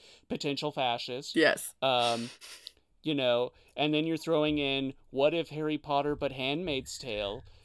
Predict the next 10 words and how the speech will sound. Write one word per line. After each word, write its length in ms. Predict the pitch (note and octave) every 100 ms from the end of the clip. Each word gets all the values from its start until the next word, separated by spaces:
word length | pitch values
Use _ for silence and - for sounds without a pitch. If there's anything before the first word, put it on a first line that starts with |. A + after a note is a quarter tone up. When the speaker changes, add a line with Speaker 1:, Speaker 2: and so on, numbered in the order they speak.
| - -
Speaker 1:
And 120 | D3
then 120 | D#3+
I'm 140 | E3+ D#3+
also 260 | G3+ -
still 260 | G3+ - G3
trying 240 | - F3
to 60 | -
process 880 | - F3+ G3+ - C3+ A2 B2 - - _ _ -
this 200 | D3 -
TikTok, 680 | A3 G#3+ - D#3 B2 -